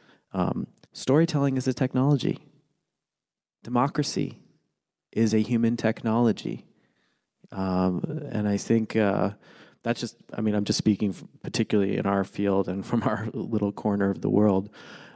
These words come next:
um, as an example of where I think sometimes it seems like you're going down a really great solution path, but you, you need to interrogate that, uh,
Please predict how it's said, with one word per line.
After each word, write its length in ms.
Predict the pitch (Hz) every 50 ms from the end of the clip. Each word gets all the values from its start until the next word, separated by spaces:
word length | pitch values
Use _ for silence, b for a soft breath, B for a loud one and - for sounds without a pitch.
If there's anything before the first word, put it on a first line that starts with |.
| B
um, 560 | - 95 98 92 90 87 98 - 110 107 110 - _ - - - -
as 220 | 107 101 92 95
an 100 | 98 95
example 640 | 90 82 - - 101 98 101 98 - 98 98 95 -
of 380 | 101 98 95 98 90 - -
where 180 | - - 95 98
I 60 | 92
think 400 | 90 - 101 90 90 - - - -
sometimes 500 | - - 107 98 - 101 95 95 92 -
it 120 | 107 92 - - - - - _
seems 300 | - - 139 135 127 113
like 160 | 123 113 110 -
you're 80 | 113
going 300 | 101 107 101 104 101 98
down 220 | 98 98 98 101 98
a 60 | 98
really 400 | 92 104 98 98 101 95 92 - _ - -
great 340 | - - 104 104 101 - -
solution 460 | - - 107 107 104 - - 104 104
path, 420 | - - 92 92 92 90 - -
but 200 | - 98 98 - - - - - - _ _ _ _ _ _ _
you, 260 | - 113 101 110 110 - -
you 180 | - - 120 120
need 160 | 131 143 131
to 60 | 139 131
interrogate 540 | 123 - 156 151 165 143 110 98 - -
that, 280 | - 87 92 - - - _ _ b b b b b b b b -
uh, 180 | 101 95 90